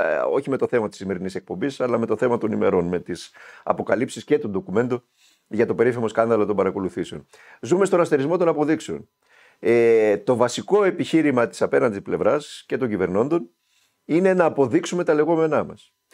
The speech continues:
Να σας πω κάτι για να το γνωρίζετε. Φαντάζομαι ότι περισσότεροι το γνωρίζετε, αλλά καμιά φορά πρέπει να λέμε τα αυτονόητα.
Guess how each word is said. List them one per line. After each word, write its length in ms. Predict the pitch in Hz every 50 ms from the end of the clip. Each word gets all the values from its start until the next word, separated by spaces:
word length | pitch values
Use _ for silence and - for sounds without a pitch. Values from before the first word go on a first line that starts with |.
| - - - -
Να 120 | - 117 120
σας 160 | 117 120 127
πω 120 | - 190
κάτι 220 | 170 180 180 - 180
για 80 | 170
να 80 | 165 160
το 80 | 156
γνωρίζετε. 640 | 143 135 143 147 156 156 147 113 98 - - 80 73 - - _ _ _ _ _ _ _ _ _
Φαντάζομαι 460 | _ - 139 117 165 175 160 170 180
ότι 80 | 156
περισσότεροι 400 | - 165 147 - 170 170 151 151
το 80 | 135 143
γνωρίζετε, 480 | 143 147 147 147 151 131 101 104 - 135
αλλά 120 | 135 135
καμιά 240 | 123 127 131 143 131
φορά 160 | 143 135 135
πρέπει 160 | 123 135 127
να 100 | 131 127
λέμε 160 | 131 135 131
τα 80 | 117 123
αυτονόητα. 560 | - - 123 110 110 107 95 90 90 87 78